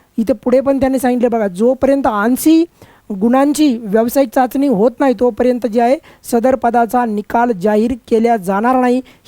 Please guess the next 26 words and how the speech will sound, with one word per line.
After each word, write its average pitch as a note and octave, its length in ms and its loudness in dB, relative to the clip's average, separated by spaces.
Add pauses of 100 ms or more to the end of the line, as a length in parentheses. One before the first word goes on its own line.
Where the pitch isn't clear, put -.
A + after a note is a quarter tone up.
हेही A3+ 260 2
समजून A3+ 360 -2
घेणं A3 280 0
अत्यंत G#3 360 -4
गरजेचं G3+ 400 -2
आहे. G3+ 200 2 (340)
या A#3 240 2
संदर्भात C4+ 480 0
वेळोवेळी C4 600 2
अपडेट B3 520 0
जे B3+ 140 0
आपल्याला A#3+ 420 0 (400)
संभाजीनगर B3 580 0
कृषी A#3 280 -4
उत्पन्न A#3+ 340 -4
समितीची A#3 440 -4
जी A3 120 -6
काही A#3+ 160 0
वेबसाईट A#3+ 440 0
आहे A3+ 160 0 (280)
तर A#3 100 2
त्या A#3+ 320 0
वेबसाईटवर A3+ 540 0
देण्यात A3+ 380 -2
येईल. B3+ 220 2
त्या A#3+ 120 2